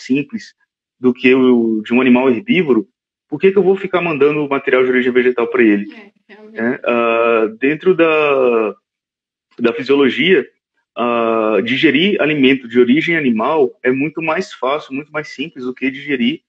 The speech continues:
Speaker 1: alimento de origem vegetal. Então, por exemplo, a, mesmo, por exemplo, as vacas, elas não digerem por elas mesmas o material de origem vegetal, elas têm uma série de bactérias, protozoários ali dentro do,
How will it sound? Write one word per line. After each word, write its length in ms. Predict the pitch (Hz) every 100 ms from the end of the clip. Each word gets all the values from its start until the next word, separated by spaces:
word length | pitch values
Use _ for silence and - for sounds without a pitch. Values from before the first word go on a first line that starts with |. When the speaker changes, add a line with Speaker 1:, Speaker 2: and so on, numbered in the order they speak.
| _ _
Speaker 1:
alimento 420 | 135 143 127 131
de 80 | 131
origem 260 | 131 123 143
vegetal. 560 | 147 190 160 117 110 - _ _ _
Então, 120 | 127
por 140 | 147 151
exemplo, 500 | 131 101 120 113 120
a, 280 | 120 117
mesmo, 420 | 117 143 156 143 127
por 120 | 135
exemplo, 240 | 117 101
as 100 | 127
vacas, 360 | 123 117 - - - _ _ _ _ -
elas 220 | 151 175
não 100 | 190
digerem 600 | 196 185 131 139 170 135
por 120 | - 117
elas 260 | 123 117
mesmas 460 | 110 104 101 98 -
o 120 | 110
material 360 | 107 107 107 104
de 60 |
origem 200 | 104 101
vegetal, 480 | 104 104 98 101 101
elas 220 | - -
têm 160 | 135 151
uma 140 | 160
série 360 | 156 - 143 165
de 120 | 156
bactérias, 960 | 151 151 - - 117 131 117 110 - _ _ _ _
protozoários 760 | 135 135 131 123 107 131 123 117
ali 140 | 117
dentro 400 | 107 117 160 139
do, 680 | 123 123 117 113 107 104